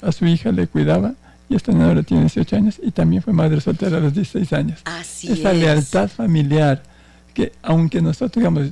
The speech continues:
Speaker 1: "No quiero que mi hija viva lo mismo", esa lealtad familiar hace que el ciclo se vaya repitiendo.
Speaker 2: Es correcto,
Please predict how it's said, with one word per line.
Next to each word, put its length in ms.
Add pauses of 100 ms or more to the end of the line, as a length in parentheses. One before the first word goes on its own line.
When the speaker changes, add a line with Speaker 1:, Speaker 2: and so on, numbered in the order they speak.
Speaker 1:
"No 200
quiero 320
que 120
mi 100
hija 200
viva 280
lo 100
mismo", 440 (580)
esa 240
lealtad 320
familiar 400
hace 240
que 100
el 80
ciclo 400
se 140
vaya 280
repitiendo. 680 (220)
Speaker 2:
Es 200
correcto, 560